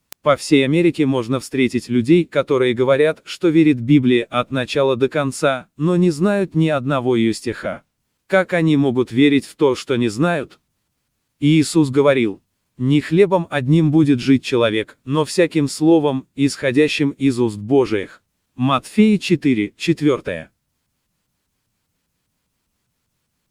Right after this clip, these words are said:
Если мы питаемся всяким словом, исходящим из уст Божьих, то должны были бы изучать каждое слово. Сегодня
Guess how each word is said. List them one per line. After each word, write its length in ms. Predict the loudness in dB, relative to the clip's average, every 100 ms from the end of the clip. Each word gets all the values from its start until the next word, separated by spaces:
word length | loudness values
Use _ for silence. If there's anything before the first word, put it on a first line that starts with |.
| _ _ _ _ _ _ _
Если 440 | 2 2 2 0
мы 160 | 0 0
питаемся 600 | -2 0 0 0 -4 -6
всяким 400 | -2 -4 -2 -6
словом, 540 | -2 0 2 0 -6 -4
исходящим 720 | -6 -4 -4 0 0 0 -4
из 260 | -2 -2 0
уст 180 | -2 -2
Божьих, 600 | 2 2 2 -4 -6 _
то 120 | 0 2
должны 440 | 4 2 0 0
были 240 | 4 4
бы 180 | 4 2
изучать 420 | 2 0 -2 -4
каждое 440 | -2 -2 0 0 0
слово. 480 | 0 0 0 -4 -12 _ _ _ _
Сегодня 800 | -4 0 4 4 2 0 -2